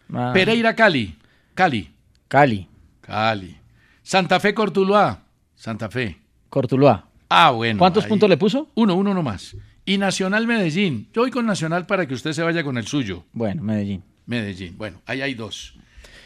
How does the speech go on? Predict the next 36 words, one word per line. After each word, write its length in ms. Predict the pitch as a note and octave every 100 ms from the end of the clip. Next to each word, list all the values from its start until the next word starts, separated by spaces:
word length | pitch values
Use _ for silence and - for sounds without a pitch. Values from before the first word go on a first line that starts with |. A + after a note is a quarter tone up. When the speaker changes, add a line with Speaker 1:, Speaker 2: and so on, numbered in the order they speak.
| -
Speaker 1:
Le, 240 | D#3 E3 -
eh, 200 | D#2+ D#3+
le 100 | E3+
doy 120 | G3
esta 160 | A3+ A#3
noticia. 440 | F#3+ G#3 - D3
Finalmente, 460 | - D#3 F#3 F#3+ G3+
José 200 | F#3 C#3+
Luis 160 | D3
Chunga 480 | - G#3 F#3+ F3 G3+ -
va 60 | D#3
a 40 |
disputar 480 | F3+ - D3 F3 G#3
los 160 | F#3
cuadrangulares 680 | - C3 B2+ B2 C3 D3 D#3+
con 260 | - D#3 F3+
Alianza 420 | C#3 C#3 C#3+ D3+
Petrolera. 580 | C3 A#2+ A#2+ B2 D3+ G3 _ - - - - _ -
Eh, 260 | A#2 A#2 -
después 280 | D3 D#3
de 80 | E3+
terminado 300 | E3+ D#3 C#3
el 60 | D3
campeonato, 360 | D#3 C#3+ B2+
seguramente 460 | D3 C3 C3 C#3 D3+
no 100 | C#3+
siga 300 | - E3 B2
con 120 | C#3
el 80 | A#2+
equipo 260 | A#2 B2+ C#3+
santanderiano, 600 | D3 D#3 F3 F#3+ F#3+ G3+
pero 280 | - C#3+ C3+
va 100 | D3+
a 40 |
jugar 400 | D3 C3+ C3+ - _ _ _
con, 300 | - D#3